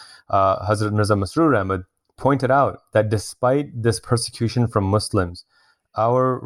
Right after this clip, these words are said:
responsibility is never to wish ill upon any Muslim, indeed any person.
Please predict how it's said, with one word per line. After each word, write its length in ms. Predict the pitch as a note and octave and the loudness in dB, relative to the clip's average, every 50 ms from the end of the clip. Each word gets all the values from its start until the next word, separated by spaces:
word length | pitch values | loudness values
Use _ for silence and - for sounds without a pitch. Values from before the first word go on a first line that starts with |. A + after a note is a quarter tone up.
| A2 A2 | -4 -4
responsibility 1000 | G#2+ - - A2+ A2 G#2 - - G2+ F#2+ G#2 A2 A2 A2+ A2 G2+ F#2 F#2 F#2 - _ | -4 -2 0 0 2 2 0 -4 -6 -2 0 2 2 2 2 0 -2 -4 -6 -6 _
is 180 | A#2 A2 G2+ G2 | 0 0 0 0
never 540 | G#2+ A2 A2+ A#2 A#2 A2 G2+ F#2+ F2+ F2+ - | 0 0 2 2 4 2 2 2 0 -4 -4
to 100 | - G#2 | -4 0
wish 240 | G2+ G#2 G#2 G2 - - | 2 2 2 0 -2 -4
ill 240 | G#2+ G#2 G#2+ G#2+ G#2 | -2 0 2 2 0
upon 300 | F#2+ - - G2 G2 G2 | 0 0 -2 -2 -2 0
any 180 | G2+ G#2 G#2 G2+ | 0 0 0 2
Muslim, 340 | G2 G2 F#2+ - - G#2 | 2 2 0 0 0 0
indeed 240 | G2+ G2 G2 G#2 G2+ | 0 2 2 2 2
any 180 | G2+ G2 G2 F#2 | 2 2 0 -2
person. 520 | - - A2+ A#2 - - G2+ F#2 F2+ F2 | 0 2 2 2 2 0 -2 -2 -2 -4